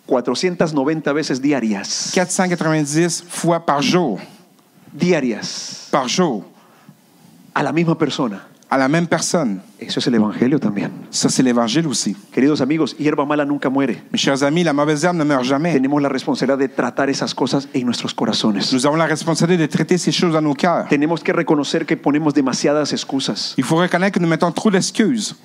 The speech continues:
Speaker 1: y tratamos de quitarnos nuestra responsabilidad.
Speaker 2: et de, à nous enlever notre responsabilité.
Speaker 1: Pero cuando vamos a la palabra de Dios,
Speaker 2: Lorsque nous allons à la parole de Dieu,
Speaker 1: encontraremos la misma verdad.
Speaker 2: nous allons trouver la même vérité.
Speaker 1: Por más que queramos tener nuevas ideas, nuevos ejemplos, la verdad es la misma.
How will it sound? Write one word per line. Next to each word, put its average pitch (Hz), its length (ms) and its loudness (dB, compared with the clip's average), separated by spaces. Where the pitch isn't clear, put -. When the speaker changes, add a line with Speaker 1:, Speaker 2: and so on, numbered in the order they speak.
Speaker 1:
y 135 80 0
tratamos 165 320 2
de 170 80 2
quitarnos 160 400 0
nuestra 147 300 0
responsabilidad. 113 840 0
Speaker 2:
et 143 80 2
de, 151 120 4
à 165 220 0
nous 180 280 2
enlever 202 240 2
notre 175 180 0
responsabilité. 139 640 0
Speaker 1:
Pero 127 120 4
cuando 127 220 2
vamos 151 260 0
a 147 60 0
la 127 100 2
palabra 139 300 2
de 123 120 2
Dios, 160 320 0
Speaker 2:
Lorsque 135 200 0
nous 156 160 2
allons 160 100 2
à 175 40 2
la 170 120 2
parole 156 240 2
de 147 80 2
Dieu, 160 300 0
Speaker 1:
encontraremos 131 580 2
la 123 100 0
misma 127 280 0
verdad. 98 260 -2
Speaker 2:
nous 131 120 2
allons 156 120 4
trouver 156 200 0
la 160 100 2
même 160 200 2
vérité. 131 360 -2
Speaker 1:
Por 131 140 2
más 180 160 2
que 202 80 -2
queramos 170 420 0
tener 160 380 0
nuevas 156 320 2
ideas, 156 320 0
nuevos 160 260 2
ejemplos, 156 380 0
la 135 80 2
verdad 123 300 0
es 135 120 0
la 110 140 -2
misma. 117 560 -4